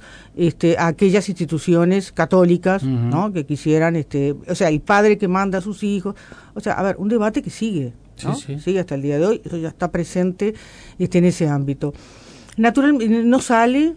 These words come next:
Speaker 1: este, a pesar de, es un contexto de dictadura tarrista, bueno, no sale eso, ni siquiera se discutió demasiado, pero se instala una idea, ¿no? La idea de la, este, libertad de enseñanza,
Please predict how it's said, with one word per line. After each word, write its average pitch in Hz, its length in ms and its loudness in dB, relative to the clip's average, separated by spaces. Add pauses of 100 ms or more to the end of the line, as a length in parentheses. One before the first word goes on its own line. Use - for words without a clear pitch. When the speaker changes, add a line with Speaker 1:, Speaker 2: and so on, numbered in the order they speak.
(120)
Speaker 1:
este, 170 260 -4
a 156 60 -2
pesar 160 260 0
de, 170 240 -2
es 139 80 -6
un 131 340 -8
contexto 151 440 -4
de 147 60 0
dictadura 147 420 -2
tarrista, 233 520 0
bueno, 151 280 -4
no 190 280 -2
sale 220 480 2
eso, 240 280 -2
ni 190 100 -4
siquiera 196 340 -2
se 190 140 -6
discutió 175 840 0
demasiado, 262 640 0 (360)
pero 311 180 6
se 320 140 0
instala 277 340 4
una 294 160 4
idea, 208 460 6
¿no? 220 180 2
La 208 120 2
idea 175 300 2
de 185 140 2
la, 190 380 0
este, 165 320 -4
libertad 160 360 -2
de 180 60 2
enseñanza, 240 800 2